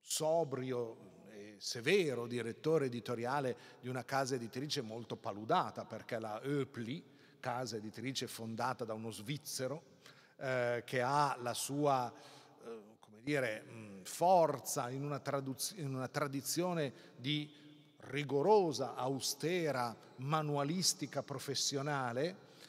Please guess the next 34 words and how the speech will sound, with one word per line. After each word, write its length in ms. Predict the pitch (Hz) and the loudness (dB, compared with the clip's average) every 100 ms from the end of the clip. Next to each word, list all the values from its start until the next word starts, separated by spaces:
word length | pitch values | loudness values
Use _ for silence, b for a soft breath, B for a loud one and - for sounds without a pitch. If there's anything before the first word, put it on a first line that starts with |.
| B B B B - | B B B B -6
Se 140 | 139 | -4
ci 160 | 120 127 | -2 -2
sono 380 | - 165 147 135 | 0 2 2 0
degli 220 | 123 123 | 0 -2
ingegneri 920 | 131 110 127 147 139 127 117 120 113 | -4 -2 0 0 2 0 -2 -6 -6
in 100 | 113 | -4
sala, 540 | - 139 127 113 113 | -2 0 0 0 -2
e 140 | 120 117 | -4 -6
credo 320 | 135 135 123 | 0 0 0
di 120 | 117 | -2
sì, 300 | - 156 143 | -2 -2 -2
sanno 280 | - 135 131 | -4 -4 -6
che 100 | 131 | -6
il 100 | 127 | -4
manuale 680 | 139 160 151 170 190 151 143 | 2 4 6 8 8 6 4
dell'ingegnere, 1080 | 135 131 143 143 120 131 147 139 120 113 107 B B B | 2 0 0 -2 0 0 2 2 0 0 -4 B B B
eh, 240 | 123 120 110 | -8 -6 -2
della 240 | 135 135 | 2 4
Oepli 420 | 131 156 123 123 | 4 4 2 -2
è 60 | 117 | -4
stato 280 | - 143 127 | 0 -2 -2
una 140 | 120 | -8
specie 300 | 117 147 - | -4 -2 -2
di 200 | 123 120 B B B - | 0 -4 B B B -10
pietra 460 | 147 165 160 139 135 | 0 2 2 0 -2
miliare, 720 | 131 180 208 131 117 123 139 | 2 6 8 6 2 4 2
ecco, 260 | - 123 | 2 -4
per, 240 | 104 127 120 120 B B - | -2 -2 0 -4 B B -8
eh, 300 | 120 113 110 | -8 -6 -6
la, 160 | 120 | -4
la, 240 | 113 110 110 | -4 -4 -6
gli 640 | 110 110 110 110 107 117 | -8 -10 -12 -12 -12 -6
studi 540 | 123 - 180 185 147 135 | -6 -4 -2 -2 -2 0
dell'ingegneria, 1000 | 135 131 135 143 131 131 156 165 127 | 0 0 -2 -2 0 -2 -2 2 2